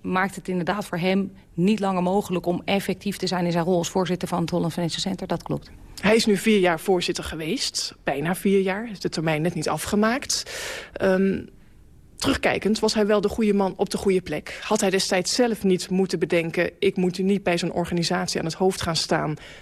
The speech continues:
Speaker 2: want ik heb een heel verleden bij S N S, waar de buitenwereld nu nog niks van weet... maar dat gaat vast wel een keer uitkomen"?
Speaker 1: Tja,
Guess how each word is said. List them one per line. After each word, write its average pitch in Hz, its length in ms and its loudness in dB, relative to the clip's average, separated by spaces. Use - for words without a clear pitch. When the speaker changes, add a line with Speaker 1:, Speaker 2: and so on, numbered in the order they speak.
Speaker 2:
want 190 540 2
ik - 260 -4
heb 185 120 0
een 170 100 -2
heel 196 160 4
verleden 175 320 2
bij 170 180 0
S - 80 -2
N 180 200 0
S, - 160 -4
waar 165 120 0
de 160 60 0
buitenwereld 170 520 2
nu 240 120 6
nog 226 120 2
niks 185 180 -2
van 170 140 -2
weet... 214 360 -2
maar 160 140 -6
dat 156 100 -6
gaat - 140 -8
vast - 180 -2
wel 233 100 -4
een 226 60 -6
keer 220 120 -2
uitkomen"? 151 500 -4
Speaker 1:
Tja, 156 380 0